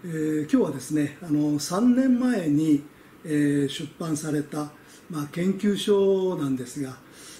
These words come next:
あの、家康のことを、まあ、調べ直しているうちに、まあ、気づかされた点がいくつかありましたので、えー、今日はその本を、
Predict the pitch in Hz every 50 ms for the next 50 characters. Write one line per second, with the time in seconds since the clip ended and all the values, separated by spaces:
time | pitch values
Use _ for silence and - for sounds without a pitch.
0 | - - 143 131 135 135 139 156 190 214 240 226 - 254 233 226 233 240 226 226
1 | - 208 170 156 143 123 - - - - - - 185 165 147 135 - - 170 165
2 | 165 165 175 165 165 165 170 170 156 - - - 156 139 139 143 139 143 139 147
3 | 147 143 143 - 151 143 135 139 151 143 - - - - - - - - - -
4 | - 160 143 143 139 - - 151 143 147 143 - 180 160 160 190 175 160 151 151
5 | 151 139 - 151 143 139 139 139 147 160 151 - - - - 147 135 131 143 139
6 | 143 143 143 - 143 127 117 113 113 131 123 - - - - - - - - -
7 | - - - 160 143 143 135 139 135 143 175 151 143 143 165 165 175 170 170 175
8 | 156 139 127 127